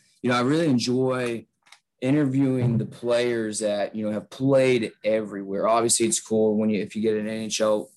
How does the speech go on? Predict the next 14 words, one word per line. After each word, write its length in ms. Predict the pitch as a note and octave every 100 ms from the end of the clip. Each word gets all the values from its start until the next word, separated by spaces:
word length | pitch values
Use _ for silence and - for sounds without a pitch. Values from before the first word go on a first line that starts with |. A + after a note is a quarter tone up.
| _
you 180 | G#2+ G#2
know, 200 | G2 D#2+
regular 720 | G#2 A#2 A#2+ A#2 A#2 A2+ A2 A2
in 100 | A2
here 320 | A2 A2 A2
on 140 | G#2+
the 40 | G#2
show, 400 | - G#2+ A2 A2
but, 340 | G#2 G2+ F#2 _ _ _ _
you 80 | -
know, 140 | G#2 G2+
playing 560 | - A2+ A2+ A2+ A2+
overseas 960 | A2 G#2 G#2 - - A2 A2+ A#2 A2+ G#2
and, 360 | G#2 G2+ F#2+